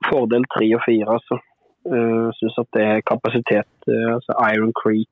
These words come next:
er jo bra med Jonathan Carré, da, men, eh, sånn kapasitetmessig så tror jeg nok at det er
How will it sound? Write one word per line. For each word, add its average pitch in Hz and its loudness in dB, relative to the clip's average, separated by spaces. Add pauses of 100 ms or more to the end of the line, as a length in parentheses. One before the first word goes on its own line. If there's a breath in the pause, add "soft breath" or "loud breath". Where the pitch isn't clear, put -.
er 107 0
jo 107 2
bra 107 2
med 113 2
Jonathan 110 -2
Carré, 113 -2
da, 120 0
men, 120 0
eh, 120 -2 (1040)
sånn 123 0
kapasitetmessig 127 0
så 135 0
tror 120 0
jeg 113 2
nok 117 -2
at - -4
det 127 2
er 113 0